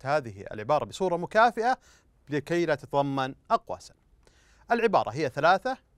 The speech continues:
مضروبة في س زائد أربعة. نستخدم هنا ماذا؟ نعم، سوف نستخدم خاصية التوزيع. نضرب ثلاثة في س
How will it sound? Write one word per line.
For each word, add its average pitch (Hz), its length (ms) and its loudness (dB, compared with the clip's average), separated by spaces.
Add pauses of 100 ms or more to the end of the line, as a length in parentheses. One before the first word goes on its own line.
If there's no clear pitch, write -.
(220)
مضروبة 113 300 -8
في 202 180 -8
س - 140 -10
زائد 147 760 0 (380)
أربعة. 110 380 0 (840)
نستخدم 202 460 0
هنا 190 160 0
ماذا؟ 110 380 -2 (420)
نعم، 127 180 -4 (100)
سوف 139 240 -8
نستخدم 170 480 -4
خاصية 156 720 -4 (420)
التوزيع. 151 520 0 (600)
نضرب 147 280 0 (160)
ثلاثة 104 420 -8 (600)
في 113 200 -10
س - 180 -10